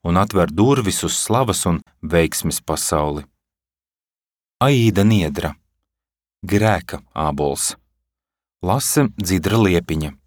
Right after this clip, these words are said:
tūkstoš deviņsimti deviņdesmit sestā gada digitāls audio ieraksts. Septiņas stundas, septiņpadsmit minūtes. Romānā aprakstīts Rijas kalnu dzimtas dzīvesceļš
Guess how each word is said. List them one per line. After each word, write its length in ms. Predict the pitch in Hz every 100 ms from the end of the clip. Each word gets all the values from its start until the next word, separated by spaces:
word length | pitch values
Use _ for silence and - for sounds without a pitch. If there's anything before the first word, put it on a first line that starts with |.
| _ _ _ -
tūkstoš 340 | 101 - 92
deviņsimti 800 | 82 92 87 82 - 131 117 104 - _
deviņdesmit 720 | 98 110 135 120 98 - 87
sestā 400 | - 98 - 82 78
gada 260 | 92 -
digitāls 640 | 92 101 101 87 80 80 - 90
audio 380 | 90 85 76 78
ieraksts. 540 | 76 76 - - - _ _ _ _ -
Septiņas 540 | - 101 - 78 -
stundas, 560 | - 92 95 131 131 - - -
septiņpadsmit 720 | - 147 - 104 - - 85 -
minūtes. 640 | 82 80 76 73 - - - _ _ _ _ _ _ _ _ _ _ -
Romānā 600 | - 127 156 139 123 98
aprakstīts 560 | 113 120 104 - 175 -
Rijas 380 | 110 131 104 -
kalnu 400 | 110 101 92 87
dzimtas 540 | 87 131 135 104 85
dzīvesceļš 800 | 87 98 82 78 - 85 76